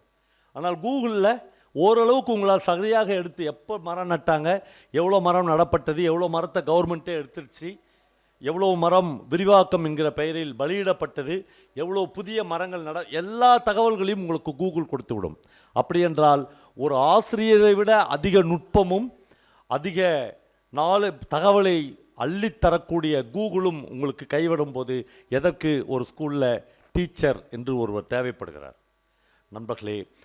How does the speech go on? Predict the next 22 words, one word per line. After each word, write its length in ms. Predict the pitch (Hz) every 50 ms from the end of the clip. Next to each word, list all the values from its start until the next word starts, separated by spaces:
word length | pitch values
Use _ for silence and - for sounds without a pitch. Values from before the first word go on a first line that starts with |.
| _ _ _
இங்கு 260 | 110 113 120 117 127
உட்கார்ந்து 440 | 131 123 - 151 151 143 135 131 104
கொண்டிருக்கிற 680 | 117 120 113 113 107 - - 110 110 110 107 - - _ _ _ _ _ _ _ _ _ _ _ _ _ _ _
ஒரு 220 | 113 107 117 110
இருநூறு 380 | 120 131 143 151 139 123 113 113
பேரில் 480 | - 120 120 110 110 113 110 113 - _ _ _ -
ஒரே 340 | 110 117 120 127 127 - - _ _ _ _ _
இந்த 140 | - 110 113
சிவப்பு 540 | - - 135 147 160 160 - - 147 135 117
கவுன் 320 | - 120 120 120 127 123
போட்டுன்னு 300 | - - 117 98 90 110
இருக்கிற, 440 | 107 101 90 98 104 98 95 95 - _ _ _ _ _ -
சுடிதார் 360 | 151 143 147 151 143 131 110
போட்டுங்கிற 340 | - 120 107 101 107 104 104 -
பாப்பா 240 | 117 117 - 123 113
கொஞ்சம் 220 | 104 101 95 101
எழுந்திரி 460 | 104 113 113 113 110 107 123 135 - _ _
என்று 180 | 107 101 101 95
சொல்லி 420 | _ 113 110 110 107 101 95 _ _ _ _ _ _ _
ஒரு 160 | - 120 117 -
டீச்சர் 520 | - 151 143 147 - 139 123 117 - - _ _ _ _ _ _ _ -
அவளை 440 | 123 110 110 117 110 107 104 92